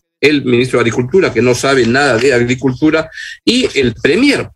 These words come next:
Aníbal Torres, que ha dicho que en el Perú no va a pasar la hambruna.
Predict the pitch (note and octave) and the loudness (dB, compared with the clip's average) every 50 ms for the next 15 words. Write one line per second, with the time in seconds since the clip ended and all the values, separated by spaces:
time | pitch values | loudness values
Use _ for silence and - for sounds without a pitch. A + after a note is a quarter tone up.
0 | _ _ _ B2+ B2+ F3 A3+ A3+ G3 D3+ C3+ - - F#3+ G3 F3 E3+ D3+ - - | _ _ _ 0 2 2 2 2 2 0 0 0 2 2 2 2 -2 -4 -2 -2
1 | D3+ D#3+ E3 E3 - C3+ B2+ C3 A#2+ A#2 A2+ G#2+ - - B2+ D#3 E3+ D#3 D3 F#3 | 0 0 0 0 -2 -2 -2 0 0 0 0 0 0 2 2 4 4 4 4 2
2 | F#3 F3 F3+ F3 F3 - - - - F#3+ E3+ D3+ C#3+ C3+ C3+ D3+ F#3+ A#3 A3 F3+ | 2 2 0 -2 -2 -4 -4 -2 -2 0 0 2 2 2 0 2 2 2 2 2
3 | B2 F#2 - | 0 -2 -6